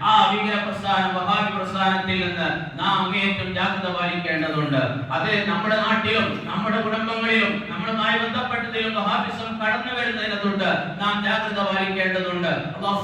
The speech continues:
സുബ്ഹാനഹു വ തആല നമ്മെയും നമ്മുടെ പിൻതലമുറയെയും അത്തരം വിധികെട്ടുകളിൽ നിന്നൊക്കെ പുത്തനാശയങ്ങളിൽ നിന്നൊക്കെ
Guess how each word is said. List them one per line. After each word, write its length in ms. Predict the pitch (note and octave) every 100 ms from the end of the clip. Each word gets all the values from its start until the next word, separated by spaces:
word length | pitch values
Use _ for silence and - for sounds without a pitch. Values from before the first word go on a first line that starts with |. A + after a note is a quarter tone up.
| -
സുബ്ഹാനഹു 480 | F#3 F#3 F#3 F#3 F3+
വ 40 | F3
തആല 140 | F3 F3
നമ്മെയും 440 | F3 G3+ G3+ G#3 C3+ - -
നമ്മുടെ 260 | G#3+ G#3 G#3
പിൻതലമുറയെയും 840 | - A3 A3 A3 G3+ F#3+ F#3 F#3 F3+ - F#3
അത്തരം 280 | F3 G#3 G3+
വിധികെട്ടുകളിൽ 640 | F#3 F#3+ A3 G3+ G#3+ G3+ F#3
നിന്നൊക്കെ 400 | F3+ F3 - - - D#3
പുത്തനാശയങ്ങളിൽ 840 | G3 F#3+ A3 A#3 A#3 A#3+ A#3 A#3
നിന്നൊക്കെ 360 | G#3+ G3+ G3+ F3+